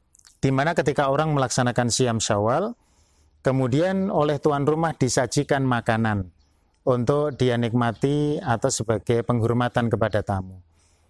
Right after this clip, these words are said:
Maka ada diskusi yang berjalan bagi para tamu supaya membatalkan siamnya dalam rangka menghormati tuan rumah. Atau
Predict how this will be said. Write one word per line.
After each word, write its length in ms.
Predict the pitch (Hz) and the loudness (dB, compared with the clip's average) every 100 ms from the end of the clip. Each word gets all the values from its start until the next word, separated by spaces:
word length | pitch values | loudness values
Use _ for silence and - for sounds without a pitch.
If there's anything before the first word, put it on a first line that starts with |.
| _ _ | _ _
Maka 240 | 120 160 139 | 0 0 0
ada 80 | |
diskusi 480 | 127 123 147 135 165 | 0 0 0 0 0
yang 160 | 147 117 | 0 0
berjalan 640 | 110 - 110 127 160 175 180 _ _ _ _ _ _ - | 0 0 0 0 0 -2 -6 _ _ _ _ _ _ -2
bagi 320 | 120 135 143 | 0 0 0
para 240 | 139 131 | 0 0
tamu 400 | - 139 147 151 | 0 0 0 0
supaya 320 | - 120 123 127 | 0 0 0 0
membatalkan 560 | 127 113 110 117 120 117 | 0 0 2 0 0 -2
siamnya 480 | - 123 113 127 175 | 0 0 2 0 0
dalam 320 | 127 117 110 | 0 0 0
rangka 560 | 110 110 143 185 226 | 0 0 0 -2 -6
menghormati 560 | 185 135 120 117 117 123 123 | -4 0 0 0 0 0 0
tuan 240 | 117 110 | 0 0
rumah. 320 | 107 104 98 95 _ _ _ _ _ _ _ | -2 -4 -6 -6 _ _ _ _ _ _ _
Atau 480 | 120 113 170 170 - | -2 0 0 -2 -4